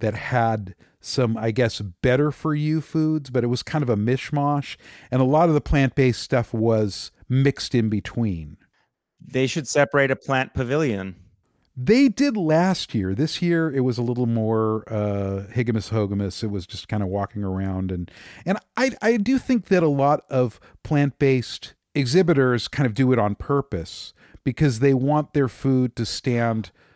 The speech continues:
Speaker 1: apart from the plant-based ghetto.
Speaker 2: Right. Or they want it to be like,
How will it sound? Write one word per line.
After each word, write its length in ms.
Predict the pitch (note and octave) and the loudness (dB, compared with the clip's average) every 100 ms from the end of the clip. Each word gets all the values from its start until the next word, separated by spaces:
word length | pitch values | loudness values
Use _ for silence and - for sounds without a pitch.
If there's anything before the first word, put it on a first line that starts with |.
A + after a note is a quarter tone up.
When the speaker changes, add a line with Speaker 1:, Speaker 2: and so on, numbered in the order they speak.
| _ _ | _ _
Speaker 1:
apart 640 | - - - D3 C#3 B2 - | -10 -8 -4 0 0 0 -10
from 540 | - B2+ G#2+ G2 F#2+ - | -6 0 0 0 -6 -8
the 80 | A#2+ | -8
plant-based 800 | - A#2 G2+ - G#2 F#2+ - - - _ _ - | -4 -2 -2 -4 -4 -4 -10 -20 -20 _ _ -6
ghetto. 600 | A#2+ - G2+ E2 - - _ _ _ _ C3 | -6 -4 -8 -8 -14 -20 _ _ _ _ -6
Speaker 2:
Right. 320 | C#3 B2 - | 0 0 0
Or 220 | C3 C3 | 0 2
they 100 | B2+ | 2
want 300 | B2 B2+ B2+ | 0 0 -2
it 160 | B2 - | -4 -8
to 100 | B2 | -8
be 240 | A#2 A2+ | -2 -2
like, 340 | A2 G#2 G2+ | 0 0 -2